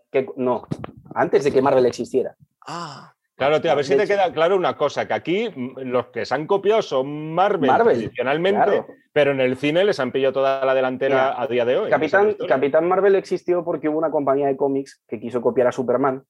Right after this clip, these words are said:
Speaker 1: y entonces hicieron un personaje que se llama Capitán Marvel, que es un niño que, eh, imbuido por el poder de Merlín, cuando dice Shazam,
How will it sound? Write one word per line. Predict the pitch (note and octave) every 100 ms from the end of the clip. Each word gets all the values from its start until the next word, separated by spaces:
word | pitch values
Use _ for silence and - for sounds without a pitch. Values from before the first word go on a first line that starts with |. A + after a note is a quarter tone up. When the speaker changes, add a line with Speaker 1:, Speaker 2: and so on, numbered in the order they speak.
| _ _ _ _ _ _ _ -
Speaker 1:
y | A#2+
entonces | A#2 A#2 C3
hicieron | C3 - B2+
un | C#3
personaje | C3+ D3 C#3
que | A#2+
se | A#2+
llama | C3+
Capitán | C3+ A2+ C3+ C3+
Marvel, | D#3 C#3 C3+ - _ _
que | A#2
es | A#2+
un | B2 B2+
niño | F#3 F#3 E3 B3+ _ _ _ _ _ _ -
que, | A#2 B2+ D3+ -
eh, | G#2+ G#2 G#2 G2+ G2+ G2 G2 F#2+ _ _ _ _
imbuido | B2+ B2 A#2+ B2+ F3 F3+ C#3+ G#2 - _ -
por | A2
el | G#2+
poder | G#2 A2+ B2 C3+
de | C#3+ C#3 C#3 C3
Merlín, | C3+ B2+ C#3 E3 D3+ D#3+ _ _ _ -
cuando | A2+ A2
dice | A#2 - D3+ D3 C#3 C3+
Shazam, | - C3+ - F3 B2 D#3